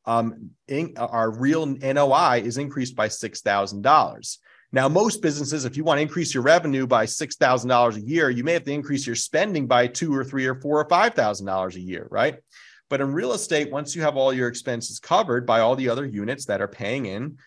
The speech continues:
to the building, and that's why bigger is better in real estate. We'll talk about that on another, another slide. In this case,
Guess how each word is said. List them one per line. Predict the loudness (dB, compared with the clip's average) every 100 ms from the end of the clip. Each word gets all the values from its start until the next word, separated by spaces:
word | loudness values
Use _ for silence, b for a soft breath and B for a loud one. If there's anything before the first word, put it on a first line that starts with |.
| b
to | -10
the | -6
building, | -4 -4 -4
and | -4
that's | -4 0
why | -2
bigger | 0 -4 -2 -4
is | -4
better | -2 -2 -2
in | -4
real | -4 -6
estate. | -6 -8 -8
We'll | -6
talk | -4 -2
about | -2 -2 -2
that | -6
on | -6
another, | -10 -12 -14 -12
another | -8 -8
slide. | -8 -6 -6 -8 -14 b b b b b -2
In | 2
this | 2 2
case, | 0 0